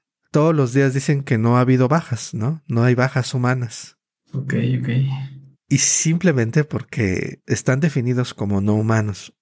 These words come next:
Speaker 1: Y esto ya en sí mismo es interesante, que es lo que nos hace que seamos humanos, que podamos reconocer la humanidad en otros y la discriminación, y ahí hay todo un tema ahí.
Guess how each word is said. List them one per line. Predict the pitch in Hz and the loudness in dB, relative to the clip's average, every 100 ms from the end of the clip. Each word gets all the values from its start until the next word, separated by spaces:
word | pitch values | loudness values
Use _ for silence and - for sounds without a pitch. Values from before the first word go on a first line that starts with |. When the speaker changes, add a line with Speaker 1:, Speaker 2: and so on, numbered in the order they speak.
| - | -2
Speaker 1:
Y | 135 135 165 | 4 4 4
esto | 202 190 | 2 2
ya | 151 151 | 2 2
en | 156 | 2
sí | - 147 | 2 2
mismo | 139 135 131 127 | 2 2 0 0
es | - | 0
interesante, | 127 123 - - 123 113 - - | 0 0 -2 0 -2 -2 -8 -8
que | - 139 | -2 0
es | 135 | 2
lo | 151 147 | 0 0
que | 123 | -2
nos | 120 - | -2 0
hace | 123 113 - 117 135 _ | 0 -2 -2 -4 -4 _
que | - | -4
seamos | - 139 131 - | 0 2 2 2
humanos, | 117 117 110 165 - | 2 2 2 -2 -4
que | - | -6
podamos | - 117 120 127 | -2 2 2 0
reconocer | 127 101 101 - | 0 0 0 0
la | 110 | 0
humanidad | 107 101 101 104 | 0 2 2 2
en | 104 | 0
otros | 98 - 147 - | -2 -2 -4 -4
y | 139 - | -6 -6
la | 98 | -4
discriminación, | 101 - 113 110 107 104 135 123 123 | -4 -2 -2 0 0 0 2 2 0
y | 123 | 0
ahí | 156 | 2
hay | 170 | 2
todo | 170 165 | 2 0
un | 160 | 2
tema | 139 131 | 0 2
ahí. | 117 180 | 0 -2